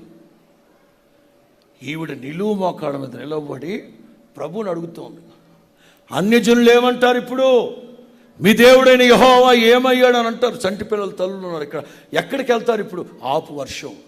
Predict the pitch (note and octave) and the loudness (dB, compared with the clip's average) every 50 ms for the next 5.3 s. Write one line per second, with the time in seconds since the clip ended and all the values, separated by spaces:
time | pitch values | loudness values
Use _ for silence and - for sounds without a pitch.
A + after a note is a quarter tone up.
0 | _ _ _ _ _ _ _ _ _ _ _ _ _ _ _ _ _ _ _ _ | _ _ _ _ _ _ _ _ _ _ _ _ _ _ _ _ _ _ _ _
1 | _ _ _ _ _ _ _ _ _ _ _ _ _ _ _ _ - C3 C3+ D3 | _ _ _ _ _ _ _ _ _ _ _ _ _ _ _ _ -18 -14 -10 -8
2 | D3+ D#3 D#3+ E3 E3+ E3+ - - - - _ _ _ - F#3 F3+ F3+ D#3+ D3 C#3 | -6 -6 -6 -6 -8 -8 -12 -20 -20 -20 _ _ _ -16 -14 -12 -12 -12 -12 -12
3 | C#3 C#3 D3 C#3 C#3 C#3 B2 - - A#2+ A2+ - - - A2+ A2 G2+ - - - | -12 -14 -14 -14 -16 -18 -20 -20 -20 -20 -20 -20 -20 -20 -20 -20 -20 -20 -20 -20
4 | - - - E3 F3+ F#3 G3 G3+ G3 F#3+ G3+ G3 G3 F#3+ F#3 F3 D#3+ E3 D#3+ - | -16 -14 -12 -12 -10 -10 -12 -10 -10 -8 -8 -8 -8 -8 -8 -8 -10 -10 -10 -12
5 | - F3+ F#3 F3+ F3+ | -14 -14 -14 -16 -16